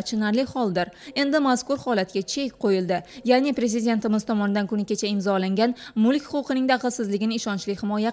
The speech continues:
qilish, mulkiy munosabatlarga asossiz aralashuvga yo'l qo'ymaslik, xususiy mulkning kapitallashuv darajasini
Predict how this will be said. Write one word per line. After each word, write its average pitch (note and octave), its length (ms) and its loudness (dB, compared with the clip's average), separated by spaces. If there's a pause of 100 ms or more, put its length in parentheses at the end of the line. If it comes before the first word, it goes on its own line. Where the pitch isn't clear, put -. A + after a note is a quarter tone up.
qilish, G#3 240 -2 (240)
mulkiy B3+ 380 2
munosabatlarga A#3+ 840 2
asossiz G#3+ 480 -2
aralashuvga G3 640 0
yo'l F#3 160 -2 (140)
qo'ymaslik, A#3+ 540 0 (220)
xususiy D4 360 -2
mulkning B3+ 400 0
kapitallashuv A#3 680 0
darajasini G3+ 420 0